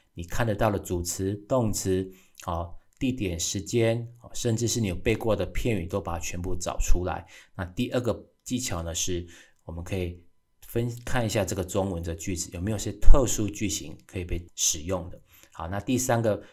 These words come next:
技巧就是说要判断整句的时态。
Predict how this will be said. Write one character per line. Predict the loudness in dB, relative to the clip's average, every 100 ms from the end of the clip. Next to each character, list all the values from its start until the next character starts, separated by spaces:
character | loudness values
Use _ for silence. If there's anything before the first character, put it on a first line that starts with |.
| _
技 | -6
巧 | -6 -6
就 | -6 -6
是 | -4
说 | -4 -2 -2
要 | 12
判 | 12 12 10
断 | 0 -2
整 | -2 -8
句 | -6 -6
的 |
时 | -4 -6 -6
态。 | -8 -8